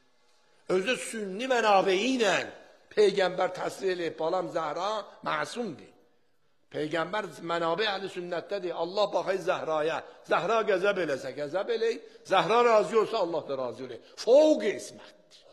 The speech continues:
Ən ismətdir. Buyurdu, "Mənim balam Zəhram, mulət min qərnha ilə qədəmha imanən." Başdan ta ayağa incən imanla dolub, ixlasla dolub, imanla və ixlasa. Yəni, heç yerdə ürək soğutmadı,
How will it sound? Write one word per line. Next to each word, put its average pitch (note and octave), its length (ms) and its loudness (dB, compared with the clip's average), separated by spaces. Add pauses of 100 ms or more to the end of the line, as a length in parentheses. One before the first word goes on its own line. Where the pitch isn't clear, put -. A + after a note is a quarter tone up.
Ən G#3+ 200 -4
ismətdir. - 640 -16 (200)
Buyurdu, G3+ 300 -4
"Mənim A#3+ 360 4
balam G#3+ 300 6
Zəhram, E3 560 2 (380)
mulət G#3+ 720 4
min F#3 200 0 (100)
qərnha F#3+ 680 4
ilə E3+ 220 -2 (100)
qədəmha E3 640 -2
imanən." A#2+ 520 -12 (240)
Başdan F3+ 420 -2
ta F3+ 160 -2
ayağa D#3 340 -2
incən D#3 240 -6
imanla C#3+ 460 -10
dolub, C3 280 -12 (320)
ixlasla C#3+ 600 -8
dolub, C#3+ 220 -6
imanla E3 440 -8
və A#2+ 220 -16
ixlasa. G#2+ 440 -20 (920)
Yəni, D3+ 140 -4
heç G3 220 2
yerdə G#3 200 4
ürək G3+ 220 2
soğutmadı, G#3+ 640 0